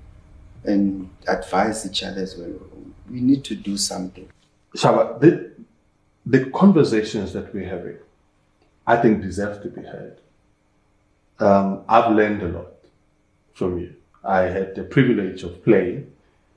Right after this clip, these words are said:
Speaker 2: I had the privilege of working on the sport itself. I had the privilege of seeing you score that goal that took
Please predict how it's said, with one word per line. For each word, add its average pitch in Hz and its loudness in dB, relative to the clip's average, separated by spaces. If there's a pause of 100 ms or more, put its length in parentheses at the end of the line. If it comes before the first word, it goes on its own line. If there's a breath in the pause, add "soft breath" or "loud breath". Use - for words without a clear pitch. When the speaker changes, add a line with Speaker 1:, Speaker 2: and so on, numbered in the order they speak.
(100)
Speaker 2:
I 101 4
had 90 -2
the 98 -8
privilege 117 2
of 90 -6
working 107 2
on 90 -6
the 87 -10
sport 87 -8
itself. 120 -10 (420)
I 104 2
had 104 4
the 104 2
privilege 127 4
of 95 -8
seeing 98 -4
you 110 0
score 104 0
that 95 -10
goal 92 -8
that 90 -10
took 95 -10